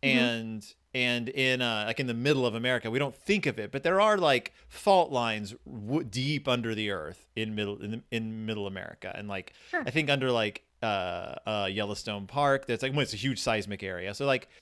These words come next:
Speaker 2: stuff's going on. But that would also lead me to think that if they were right on a fault line, then it can't be comfortable living underground.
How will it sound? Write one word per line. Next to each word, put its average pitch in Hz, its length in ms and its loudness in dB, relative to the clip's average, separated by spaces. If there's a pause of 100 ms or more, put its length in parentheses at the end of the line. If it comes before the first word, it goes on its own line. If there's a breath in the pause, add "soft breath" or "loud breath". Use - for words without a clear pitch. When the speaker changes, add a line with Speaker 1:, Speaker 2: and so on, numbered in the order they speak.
Speaker 2:
stuff's 269 280 4
going 214 180 6
on. 185 120 6 (200 soft breath)
But 190 100 2
that 233 100 10
would 240 80 8
also 320 260 6
lead 233 140 2
me 196 80 4
to 175 80 6
think 190 220 -2
that 170 100 0
if 156 100 0
they 240 100 6
were 311 120 0
right 151 420 4
on 151 500 0 (160)
a 123 40 0
fault 151 440 2
line, 92 540 -12 (220)
then 143 460 -2 (120)
it 208 240 0
can't 247 460 0
be 190 100 2
comfortable 143 1000 0 (180)
living 170 440 6
underground. 123 960 2